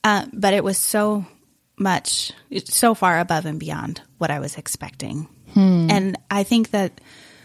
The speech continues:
Speaker 1: a lot of things happen that I can't even put my finger on.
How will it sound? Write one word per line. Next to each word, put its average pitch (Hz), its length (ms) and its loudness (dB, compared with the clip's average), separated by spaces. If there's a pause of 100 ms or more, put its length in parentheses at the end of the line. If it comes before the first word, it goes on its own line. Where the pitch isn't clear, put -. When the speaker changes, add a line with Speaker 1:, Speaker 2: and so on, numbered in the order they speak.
(360)
Speaker 1:
a 196 100 4
lot 196 240 4
of 185 120 0
things 196 260 0
happen 185 320 0
that 175 100 -2
I 170 120 -4
can't 185 220 -2
even 175 200 -4
put 190 180 -4
my 180 160 -6
finger 208 320 -2
on. 262 320 2